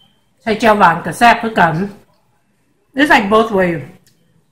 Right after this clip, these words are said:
The old-fashioned way. And then, you know, like old folks would like to do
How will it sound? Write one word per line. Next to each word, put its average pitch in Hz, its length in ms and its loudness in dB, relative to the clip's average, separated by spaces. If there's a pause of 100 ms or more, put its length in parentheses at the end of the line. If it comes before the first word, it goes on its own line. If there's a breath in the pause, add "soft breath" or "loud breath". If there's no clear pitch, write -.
(140)
The 202 80 -8 (440)
old-fashioned 220 640 0
way. 202 180 2 (1000)
And 208 180 4
then, 180 140 -2 (680)
you 214 100 -2
know, 202 180 4
like 185 100 -6 (200)
old 190 160 2 (580)
folks 208 340 -2
would 185 180 2
like 175 120 -4 (100)
to 190 40 -4 (120)
do 180 60 4